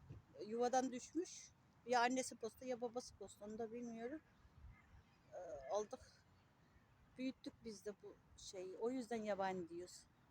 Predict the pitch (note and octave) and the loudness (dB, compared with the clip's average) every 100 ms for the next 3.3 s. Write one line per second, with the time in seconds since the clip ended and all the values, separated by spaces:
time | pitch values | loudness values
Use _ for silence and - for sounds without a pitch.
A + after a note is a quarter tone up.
0 | - - - - - - - - - - | -20 -20 -20 -20 -20 -20 -20 -20 -20 -20
1 | - - - F#3+ F#3 G#3+ A#3 B3 A#3+ B3 | -20 -20 -2 2 4 2 2 0 0 4
2 | G#3 F#3 F#3 G3 - G#3+ G#3+ A3+ A#3 G#3 | 8 8 6 -2 0 2 2 -2 -6 -8
3 | G3 - | -8 -10